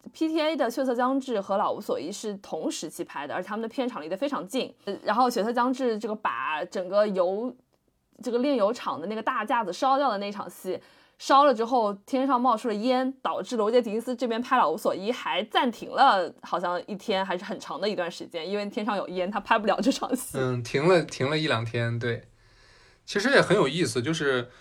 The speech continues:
Speaker 2: 咱，咱们这儿再插出去多说一句，就感觉冥冥之中哈，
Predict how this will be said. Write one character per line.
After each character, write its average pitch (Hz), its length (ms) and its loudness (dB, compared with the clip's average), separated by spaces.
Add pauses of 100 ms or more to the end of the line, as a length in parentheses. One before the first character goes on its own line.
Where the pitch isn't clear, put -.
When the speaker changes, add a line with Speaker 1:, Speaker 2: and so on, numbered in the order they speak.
(260)
Speaker 2:
咱， 151 240 -4
咱 143 160 4
们 196 80 -2
这 220 100 8
儿 147 200 6
再 175 160 4
插 - 260 6
出 170 80 0
去 147 60 0
多 147 180 0
说 175 240 0
一 131 60 -2
句， 117 220 -4
就 160 80 -8
感 127 180 -2
觉 147 200 0 (760)
冥 156 180 6
冥 196 260 6
之 196 200 0
中 202 320 4
哈， 113 240 0